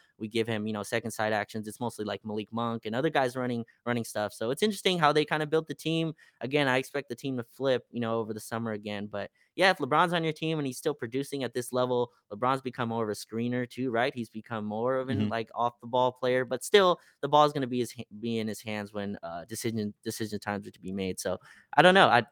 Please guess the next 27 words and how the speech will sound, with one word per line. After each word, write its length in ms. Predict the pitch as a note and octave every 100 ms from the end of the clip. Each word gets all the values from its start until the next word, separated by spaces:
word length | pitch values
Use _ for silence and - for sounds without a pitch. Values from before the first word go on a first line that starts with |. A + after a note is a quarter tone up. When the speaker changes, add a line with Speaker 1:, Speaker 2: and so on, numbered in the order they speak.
| -
Speaker 1:
I 120 | C#3
don't 140 | D#3+ D3+
think 140 | D#3
you 100 | D3+
can 120 | D3+
start 300 | C#3+ C3+ C3
thinking 220 | C3 C3
about, 360 | A#2+ A2+ G#2+ -
you 60 | G#2+
know, 120 | G2+
times 360 | - A2+ G#2+ G#2
without 380 | G2 G#2 G#2
LeBron. 320 | - G#2 A2+ C3
I 60 |
don't 100 | B2+
wanna 140 | C#3 C3
get 160 | C#3+
to 60 | -
that 240 | A#2+ G2+
point 180 | - G#2
yet. 180 | G#2 F2+
I 60 | G2+
think 240 | G#2+ G#2 _ _ -
LeBron 200 | G#2+ B2
is 80 | A#2+
too 140 | - A2
good. 340 | A#2+ B2 A2+